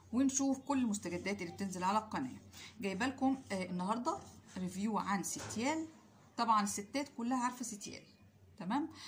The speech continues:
آه، سعر سيتيال دلوقتي في الصيدليات بيوصل لأربعين جنيه، يعني تسعة وتلاتين جنيه وحاجة كده تقريبًا. ده قبل الزيادة، معرفش الزيادة ايه. طبعًا بالنسبة لحجمه، حجمه ميتين وخمسين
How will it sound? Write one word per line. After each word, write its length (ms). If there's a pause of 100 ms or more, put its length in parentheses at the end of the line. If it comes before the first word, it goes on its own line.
(320)
آه، 200
سعر 320
سيتيال 540
دلوقتي 480
في 400
الصيدليات 1200
بيوصل 640 (320)
لأربعين 840
جنيه، 360
يعني 180
تسعة 300
وتلاتين 500
جنيه 240
وحاجة 480
كده 240
تقريبًا. 420 (580)
ده 220
قبل 160
الزيادة، 400
معرفش 340
الزيادة 380
ايه. 300 (300)
طبعًا 260
بالنسبة 360
لحجمه، 420
حجمه 360
ميتين 320
وخمسين 720